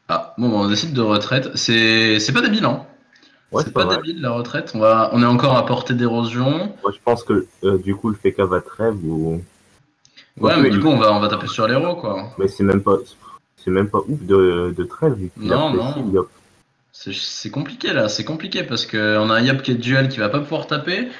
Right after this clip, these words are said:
Speaker 1: l'autre Yop est encore à portée d'érosion, donc même s'il sort de pression, on va pouvoir faire quelques
Speaker 2: En plus,
Speaker 1: dégâts.
Speaker 2: le Sadi, le Sadi, il est au cax de
Speaker 1: Ouais, il est
Speaker 2: l'Hypermage.
Speaker 1: au corps à corps de l'Hypermage.
Speaker 2: Il va trêve, ouais, il lui reste trois P A.
Speaker 1: Euh,
Speaker 2: Ah non.
Speaker 1: non, même pas, non, même pas.
Speaker 2: Ah, c'est risqué, ça, par contre.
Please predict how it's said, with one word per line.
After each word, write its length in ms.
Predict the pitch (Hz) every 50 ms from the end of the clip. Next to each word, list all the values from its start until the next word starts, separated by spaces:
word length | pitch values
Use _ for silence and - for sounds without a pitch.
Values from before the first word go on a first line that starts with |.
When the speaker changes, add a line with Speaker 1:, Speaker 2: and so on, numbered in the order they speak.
| - - - -
Speaker 1:
l'autre 200 | 120 131 131 -
Yop 140 | 165 151 -
est 40 | 127
encore 220 | 120 123 147 147
à 80 | 151 135
portée 220 | 120 - - 143
d'érosion, 400 | 135 135 131 135 135 139 139 131
donc 100 | 117 101
même 180 | 101 110 123 135
s'il 160 | 135 - 120
sort 160 | - 131 117
de 80 | 120 117
pression, 420 | 120 - 127 127 131 - 147 127
on 40 | 107
va 40 | 101
pouvoir 220 | - - 98 98 -
faire 180 | 98 92 -
quelques 160 | - 127 135 -
Speaker 2:
En 40 |
plus, 80 | - 143 135 135
Speaker 1:
dégâts. 120 | 139 139 104
Speaker 2:
le 60 | 95
Sadi, 220 | - 107 104 101 104 -
le 140 | 107 104 98
Sadi, 320 | 98 - 107 101 101 113 113
il 60 | 98
est 40 | 92
au 100 | 92 90
cax 260 | - - 101 101 95 95
de 200 | 104 95 95 92
Speaker 1:
Ouais, 140 | 113 131
il 40 | 147
est 20 | -
Speaker 2:
l'Hypermage. 220 | 95 98 95 98 98
Speaker 1:
au 60 | 101
corps 160 | 101 139 139 139
à 60 | 135
corps 160 | 135 143 135
de 100 | 135 131
l'Hypermage. 720 | 127 120 123 131 131 131 143 156 180 208 220 233 - - - _ _ _ _ _ _ _ _ _ _ _ _ _ _ _
Speaker 2:
Il 100 | 104 98
va 100 | 95 98
trêve, 340 | 95 - - - 107 104 92
ouais, 140 | 92 92 90
il 60 | 85
lui 80 | 82 82
reste 160 | 80 76 -
trois 180 | - - 82 -
P 120 | - 82
A. 40 | 87
Speaker 1:
Euh, 1400 | 90 92 98 _ _ _ _ _ _ _ _ _ _ _ _ _ _ _ _ _ _ _ - - 73 80 - -
Speaker 2:
Ah 40 | -
non. 120 | - - - - -
Speaker 1:
non, 300 | - 101 101 104 139 170
même 180 | 156 123 -
pas, 200 | - 107 107 131
non, 160 | 131 110 104 120
même 200 | 127 117 101 98
pas. 120 | - 120 135
Speaker 2:
Ah, 100 | 139 139
c'est 140 | - - -
risqué, 320 | - 127 123 - - - 123
ça, 180 | 120 - 123
par 160 | 104 113 - -
contre. 280 | 123 113 101 - -